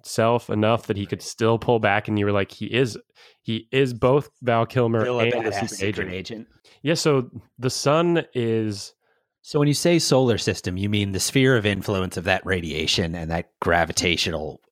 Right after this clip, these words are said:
Speaker 2: like, that gravity well, essentially, right?
Speaker 1: Uh, yeah, and it, there's, there's a pretty, there's a very specific,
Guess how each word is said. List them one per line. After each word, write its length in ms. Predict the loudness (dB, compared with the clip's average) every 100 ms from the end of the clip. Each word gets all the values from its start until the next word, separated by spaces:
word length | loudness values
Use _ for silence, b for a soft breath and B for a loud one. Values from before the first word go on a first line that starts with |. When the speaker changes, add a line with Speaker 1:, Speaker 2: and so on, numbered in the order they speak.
| -6
Speaker 2:
like, 240 | -6 -2
that 160 | -2 0
gravity 460 | 2 0 -2 -6
well, 460 | -6 -6 -6 -10 -14 _
essentially, 540 | -8 -6 -6 -6 -4 -2
right? 260 | 2 2
Speaker 1:
Uh, 360 | 2 2 0 -4 _ _ _ _
yeah, 280 | -4 0 2
and 180 | 2 2
it, 140 | 2
there's, 260 | 2 0 0
there's 220 | 0 0
a 40 | -2
pretty, 640 | -2 -2 0 0 0 0
there's 220 | -2 0
a 80 | 0
very 320 | 2 2 2
specific, 840 | -2 -8 -8 -6 -4 -4 -4 -8